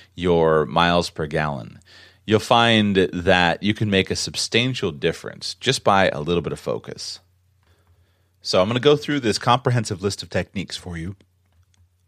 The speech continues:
Obviously, it's up to you what you choose to implement, uh, and what you don't choose to implement. Uh, and again, if you are the type of person who enjoys reading, uh, you can feel free just to read the techniques. It'll be a little bit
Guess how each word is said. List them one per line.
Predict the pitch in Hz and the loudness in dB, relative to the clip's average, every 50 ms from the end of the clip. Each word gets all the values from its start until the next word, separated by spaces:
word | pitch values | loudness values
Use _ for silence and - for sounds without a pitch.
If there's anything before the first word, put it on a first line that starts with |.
| _ _ _ _ _ _ _ - | _ _ _ _ _ _ _ 0
Obviously, | 95 101 95 101 101 98 - 110 | 0 2 2 2 0 -2 -2 -2
it's | 104 104 - | -2 0 0
up | 98 87 - | -2 -2 -2
to | - 98 | -4 -2
you | 90 92 95 101 | 0 0 0 2
what | 85 92 - - | 2 0 0 0
you | - | -4
choose | - - - 87 82 | -8 -4 -4 -4 -4
to | - - | -4 -6
implement, | - 82 80 - 82 78 76 76 73 - - - - - | -8 -8 -10 -10 -8 -6 -6 -6 -8 -10 -14 -16 -16 -14
uh, | 73 73 71 71 - | -12 -10 -10 -8 -8
and | - 80 | -6 -4
what | 80 - - | -4 -4 -2
you | 76 | -2
don't | 73 85 - - | -2 -2 -2 -2
choose | - - 80 73 | -4 -6 -6 -4
to | - - | -4 -6
implement. | 50 - - 78 71 69 71 - - - - - - - - - - | -6 -6 -8 -10 -8 -8 -10 -10 -14 -20 -20 -20 -20 -20 -20 -16 -12
Uh, | - - - - - | -10 -10 -10 -6 -4
and | - 87 | -2 -2
again, | 90 85 - 113 - - - - | 0 2 2 0 0 0 -4 -2
if | - 92 95 - - | 0 0 0 0 -2
you | - 92 101 107 110 110 107 104 101 98 95 92 - _ | -2 0 2 4 4 4 4 2 2 0 -2 -4 -4 _
are | - 82 85 85 82 78 78 78 76 76 76 73 73 - _ - | 0 2 4 4 4 4 4 4 4 4 2 0 -2 -6 _ -8
the | 85 87 | -4 0
type | - 90 78 - | 0 0 0 0
of | - | -2
person | - 90 85 - - 85 | -2 0 0 0 -4 -8
who | 73 92 80 | -6 -6 -6
enjoys | 78 73 73 80 76 73 71 64 | -6 -4 0 0 0 0 0 0
reading, | 78 101 120 123 131 139 135 - - - - - - - - | 0 2 2 4 2 0 -2 -8 -18 -20 -20 -20 -20 -16 -12
uh, | - 73 67 | -8 -8 -6
you | - 85 95 | -4 -2 -4
can | 90 - - 90 | -2 -2 -4 -4
feel | 80 - 98 90 | 0 2 2 2
free | - - - 95 90 | 2 2 2 2 2
just | 80 85 - - | 2 0 -2 -4
to | 85 | -4
read | 73 85 90 90 87 | 0 2 2 2 2
the | 95 | 0
techniques. | - - 98 95 - - 92 95 87 - - - - | -2 0 -2 -2 -2 -2 -4 -2 -4 -4 -8 -8 -4
It'll | - 85 82 82 | -2 -2 0 0
be | 64 - 78 76 76 76 | -2 -2 -2 0 0 0
a | - 73 | -2 -2
little | 80 82 85 71 | 0 0 -2 0
bit | 69 80 76 76 - - | 2 2 0 0 0 -6